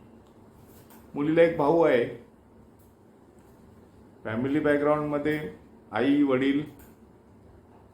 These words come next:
मुलगी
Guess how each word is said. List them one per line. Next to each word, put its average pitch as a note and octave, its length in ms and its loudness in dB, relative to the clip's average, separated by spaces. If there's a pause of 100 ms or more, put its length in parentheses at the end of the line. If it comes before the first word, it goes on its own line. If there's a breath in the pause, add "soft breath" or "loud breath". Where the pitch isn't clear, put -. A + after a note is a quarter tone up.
(2250)
मुलगी D3+ 560 -2